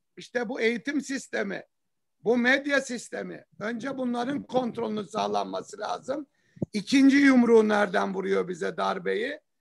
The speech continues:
Herkesi televizyonun ekranının karşısına koydu. Fotonlarla bizim hücrelerimizi, akciğerlerimizi, nefes alışımızı engelliyor. İşte bunun da sonunda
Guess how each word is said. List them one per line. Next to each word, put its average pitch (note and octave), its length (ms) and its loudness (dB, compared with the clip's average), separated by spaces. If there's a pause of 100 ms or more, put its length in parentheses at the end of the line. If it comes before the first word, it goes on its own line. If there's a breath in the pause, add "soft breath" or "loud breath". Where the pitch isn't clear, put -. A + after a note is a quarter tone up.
(160)
Herkesi A#3 600 -2
televizyonun A3+ 600 -2
ekranının G#3+ 480 -6
karşısına G#3+ 580 -2
koydu. G3+ 500 -2 (340)
Fotonlarla A3+ 920 2
bizim A#3+ 500 0 (280)
hücrelerimizi, A3 1000 0
akciğerlerimizi, G#3 1120 -2
nefes G#3 380 -2
alışımızı B2 540 -2
engelliyor. G2+ 640 -4 (400)
İşte A3+ 260 2
bunun B3+ 340 4
da A#3+ 100 6
sonunda A3+ 680 4